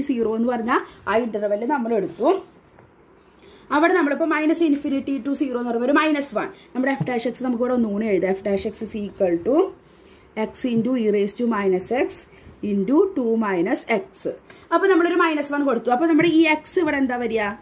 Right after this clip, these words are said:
നെഗറ്റീവ് അല്ലെ? x നമ്മൾ negative value അല്ലേ കൊടുക്കണം. E raised to minus x നമ്മൾ പറഞ്ഞു ഇത് positive ആയിരിക്കുന്നു. പിന്നെ two minus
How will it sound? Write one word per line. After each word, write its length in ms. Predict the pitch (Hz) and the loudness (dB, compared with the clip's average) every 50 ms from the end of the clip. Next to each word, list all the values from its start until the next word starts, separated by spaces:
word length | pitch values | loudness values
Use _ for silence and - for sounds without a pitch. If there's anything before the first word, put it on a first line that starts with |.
| - 247 | -2 0
നെഗറ്റീവ് 460 | 262 254 220 233 220 - 208 196 208 254 | 0 2 2 2 2 0 -2 -2 0 2
അല്ലെ? 140 | 294 285 254 - | 4 4 2 2
x 140 | - - 330 320 | 0 -2 -2 0
നമ്മൾ 160 | 311 302 302 311 330 | 2 2 2 2 2
negative 320 | 302 302 320 320 320 320 330 | 2 0 0 2 2 2 2
value 180 | 285 247 240 233 | 0 -2 -2 -4
അല്ലേ 100 | 214 208 208 | -2 -2 -2
കൊടുക്കണം. 300 | 196 190 - 160 143 - - - - - - - - | -2 -2 -4 -6 -8 -8 -10 -16 -20 -20 -20 -8 0
E 140 | 277 311 330 339 | 4 6 6 6
raised 200 | 349 349 349 349 | 6 4 4 4
to 60 | 392 392 381 | 6 6 6
minus 240 | 349 311 320 302 - 320 | 6 6 4 2 0 -2
x 120 | - - 349 | 0 2 2
നമ്മൾ 140 | 349 330 320 285 330 | 4 4 4 2 0
പറഞ്ഞു 180 | 311 294 294 311 | 0 2 2 2
ഇത് 100 | 285 311 311 | 2 2 0
positive 480 | 330 302 285 285 262 202 254 254 254 269 | 0 0 0 -2 -4 -6 -4 -2 -2 0
ആയിരിക്കുന്നു. 440 | 262 226 196 190 - 165 151 139 - - - - - - - - | 0 0 0 -2 -2 -4 -6 -6 -6 -10 -16 -20 -20 -18 -6 0
പിന്നെ 160 | 311 320 269 247 330 | 2 2 2 4 4
two 80 | 320 320 330 320 | 4 4 4 4
minus 300 | 320 311 302 302 302 - | 4 4 2 2 2 0